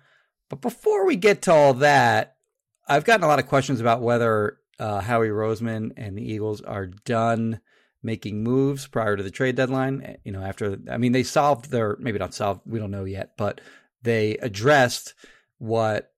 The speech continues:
I think you and I thought were, was their most glaring need, really their only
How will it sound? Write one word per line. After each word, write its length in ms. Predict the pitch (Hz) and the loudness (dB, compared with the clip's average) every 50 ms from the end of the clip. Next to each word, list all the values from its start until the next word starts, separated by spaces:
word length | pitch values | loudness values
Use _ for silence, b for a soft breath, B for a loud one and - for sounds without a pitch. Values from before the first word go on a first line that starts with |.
| _ - | _ -10
I 80 | - | -6
think 140 | - 135 127 | -4 -2 -2
you 120 | 117 117 110 | -2 -2 -2
and 80 | 107 | -4
I 120 | 107 101 98 | -4 -6 -8
thought 400 | - - - 110 104 107 107 110 | -6 -2 0 0 2 0 0 -4
were, 340 | 107 104 101 98 95 95 - | -4 -4 -4 -4 -6 -6 -8
was 240 | - - 98 82 101 | -8 -10 -10 -8 -6
their 140 | 117 104 95 | -6 -6 -6
most 280 | 95 101 101 95 90 | -6 -8 -8 -10 -10
glaring 640 | - - 113 107 110 113 117 120 120 117 110 104 107 | -10 -6 -4 0 2 2 4 4 4 2 0 -2 -4
need, 220 | 104 104 107 117 131 | -6 -6 -6 0 4
really 220 | 170 233 240 175 | 6 6 8 6
their 140 | 120 120 117 | 6 4 2
only 460 | 120 127 131 131 120 110 101 104 - | 2 2 2 2 0 0 -2 -6 -10